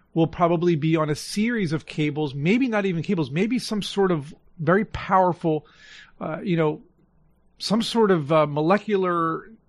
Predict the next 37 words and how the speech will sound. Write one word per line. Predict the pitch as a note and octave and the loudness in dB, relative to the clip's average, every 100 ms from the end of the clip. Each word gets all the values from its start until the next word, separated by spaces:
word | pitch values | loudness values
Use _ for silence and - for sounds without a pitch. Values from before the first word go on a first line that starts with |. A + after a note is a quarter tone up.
| G#3+ _ _ _ _ | -20 _ _ _ _
metal | F#3+ D#3 D#3+ G3 G3+ C#3+ D3+ | -4 0 4 6 4 2 -2
of | D3 | -8
some | - E3 | -4 -4
kind | D3 - E3+ D#3 | -4 -2 -2 0
that | C#3+ | -2
is | D3 C3 | -4 -6
super | - - - C#4+ G#3 E3+ | -10 -6 -2 0 2 2
indestructible. | F#3 D3 C3 - E3+ E3+ D3 C3 C3 _ _ _ _ _ _ - - | 0 -2 -6 -2 -2 -2 -6 -8 -12 _ _ _ _ _ _ -18 -6
And | G3 D#3+ | -2 0
this | D#3+ | -2
tether | - E3+ E3 | -2 -2 0
will | D#3 | 0
be | D3+ D#3+ | 0 0
attached | D3+ - C#3+ C#3+ - - | -4 -4 -4 -4 -8 -6
to, | D#3+ C#3+ C3+ _ _ - - _ - | -6 -4 -8 _ _ -20 -20 _ -8
uh, | |
up | E3 E3+ F3 - - | -6 -4 -6 -8 -10
somewhere | - D3+ D3+ C#3+ | -2 0 2 0
on | D#3 | 2
Earth, | F3 A#3 - - _ - - _ _ _ - | 2 2 0 -12 _ -20 -20 _ _ _ -4
and | E3 E3 | -2 0
it | E3 | 0
will | E3 | 2
be | D#3 | 2
attached | D#3 - E3+ D#3+ - - | 0 0 0 0 -6 -4
to | D#3+ D#3 F#3 | -2 0 -2
somewhere | - C#3+ D3+ D#3 | -4 -4 -2 -2
in | D#3+ | -4
space, | - - A3+ - | -8 -4 -2 -2
whether | D3+ D3 D3 | -2 0 -2
it's, | D3 - | -2 -6
like, | C#3+ | -6
a, | D3 D3+ D#3+ G3+ D3+ D3 - | -6 -6 -8 -6 -8 -8 -8
a, | |
a | |
large, | C#3 C#3+ D3+ D3 - - - _ _ _ _ | -6 -2 -4 -6 -14 -18 -20 _ _ _ _
uh, | - | -14